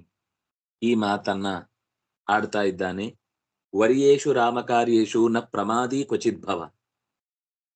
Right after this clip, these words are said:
ವರಿಯೇಷು, ಶ್ರೇಷ್ಠವಾದ, ಶ್ರೇಷ್ಠೇಷು ರಾಮಕಾರ್ಯೇಷು ನ ಕದಾಚಿದಪಿ ಅಪ್ರಮತ್-,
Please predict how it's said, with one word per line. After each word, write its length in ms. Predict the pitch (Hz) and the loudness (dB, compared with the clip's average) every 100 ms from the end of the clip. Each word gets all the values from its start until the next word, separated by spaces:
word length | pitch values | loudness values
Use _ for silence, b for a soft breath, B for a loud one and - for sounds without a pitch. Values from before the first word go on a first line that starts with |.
| _ _ _ _ | _ _ _ _
ವರಿಯೇಷು, 760 | 95 117 131 131 107 95 90 - | 0 2 4 4 4 0 -8 -6
ಶ್ರೇಷ್ಠವಾದ, 800 | - 123 127 - 127 117 110 98 82 - | 2 2 2 -4 0 0 0 -2 -6 -10
ಶ್ರೇಷ್ಠೇಷು 880 | - - 117 123 - - 127 127 139 | -16 -2 0 0 0 0 2 2 0
ರಾಮಕಾರ್ಯೇಷು 840 | 117 104 120 113 113 110 107 104 113 | 2 0 0 -2 0 0 0 0 -2
ನ 100 | 95 | -2
ಕದಾಚಿದಪಿ 720 | 101 117 123 120 120 - - 104 | -2 0 0 0 -4 -4 -6 -8
ಅಪ್ರಮತ್-, 640 | - _ 101 107 135 | -16 _ -6 -4 -4